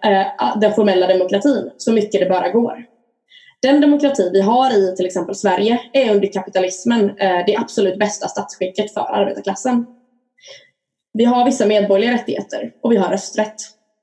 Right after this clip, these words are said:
Men vi får inte heller glömma att även så grundläggande saker som rösträtten, eh, vanns genom stenhård klasskamp och hot om revolution. Den gavs oss inte av några upplysta borgare,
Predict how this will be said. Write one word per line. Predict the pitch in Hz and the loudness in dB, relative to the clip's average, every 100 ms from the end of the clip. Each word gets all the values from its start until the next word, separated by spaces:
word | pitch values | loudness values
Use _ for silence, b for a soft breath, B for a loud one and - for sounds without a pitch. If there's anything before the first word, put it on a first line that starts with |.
| _ _ _ _ B B B B | _ _ _ _ B B B B
Men | 254 | 2
vi | 269 | 4
får | 285 | 4
inte | 277 302 | 4 4
heller | 277 | 2
glömma | 208 220 196 226 | 2 2 2 0
att | 240 - - | -4 -6 -4
även | 240 233 254 | 0 0 2
så | 277 214 185 | 2 2 2
grundläggande | 196 233 208 202 208 277 262 | 2 4 4 4 2 2 2
saker | 254 226 208 185 185 | 2 0 0 -2 0
som | 196 180 | 0 0
rösträtten, | 208 202 - - - 247 202 - | 0 -2 -6 -6 -2 0 0 0
eh, | 202 196 | 0 2
vanns | 196 247 247 233 | 2 2 2 2
genom | 196 185 | 2 2
stenhård | - 226 202 208 254 208 | 0 2 4 4 2 0
klasskamp | 220 - - 214 208 202 | -4 -4 -2 0 0 2
och | |
hot | 190 190 202 - | 2 2 0 0
om | 185 | 0
revolution. | 190 185 190 - - - 254 _ b b | 2 0 0 -2 -4 -8 -16 _ b b
Den | 240 247 | -2 2
gavs | 226 269 240 254 | 2 0 0 0
oss | 247 | 2
inte | 202 185 185 | 0 0 -2
av | 185 185 | 2 2
några | 180 180 | 2 2
upplysta | 208 - 190 180 190 | -2 -2 -2 0 0
borgare, | 214 208 190 220 247 | 2 2 2 2 -2